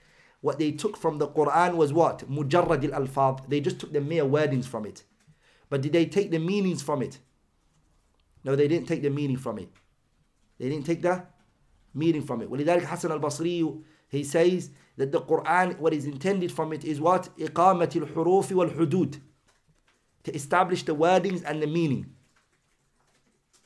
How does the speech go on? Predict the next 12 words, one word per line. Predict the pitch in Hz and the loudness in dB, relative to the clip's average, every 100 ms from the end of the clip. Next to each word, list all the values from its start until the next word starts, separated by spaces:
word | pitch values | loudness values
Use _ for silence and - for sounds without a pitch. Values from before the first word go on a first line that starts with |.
| _ _ _ _ _ _ _ | _ _ _ _ _ _ _
If | 117 127 | -16 -6
you | 160 156 | -4 -4
establish | 143 - - 190 185 185 - - _ | -6 -6 4 4 4 0 -2 -12 _
the | 131 151 | 0 4
wordings, | 170 185 165 156 135 110 | 6 4 4 2 -2 -4
for | - | -8
instance, | 160 160 - 123 107 | -8 -8 -8 -10 -8
and | 135 | -8
you | 143 143 - - - | -6 -8 -10 -20 -20
read | 131 165 185 | -8 -2 0
the | 147 | 0
wordings | 151 175 170 156 139 110 92 | 2 4 2 0 -2 -6 -10